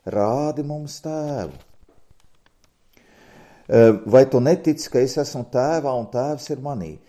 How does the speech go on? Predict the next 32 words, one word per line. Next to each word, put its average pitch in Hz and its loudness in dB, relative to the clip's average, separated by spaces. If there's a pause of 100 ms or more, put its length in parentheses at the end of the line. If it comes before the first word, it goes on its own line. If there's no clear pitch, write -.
(160)
Vārdus, 127 0
ko 120 -4
es 110 -6
jums 101 -12
saku, 139 -8
es 101 -8
nesaku 147 -10
no 120 -8
sevis 101 -6
paša, 123 -8 (300)
bet 104 -4
tēvs 151 2
ir 104 -8
vienmēr 117 -6
manī 123 -8 (240)
un 101 -6
dara 160 2 (120)
savus 127 -6
darbus. - -8 (1700)
Nu, 123 -2 (100)
tā 131 0
tad, 143 -2 (320)
eh, 92 -6 (320)
mēs 104 -8
redzam, 127 -8
cik 107 -14
daudz 147 -4
Jēzus 113 0
par 92 -6
to 90 -4
ir 90 -2
runājis. 87 -8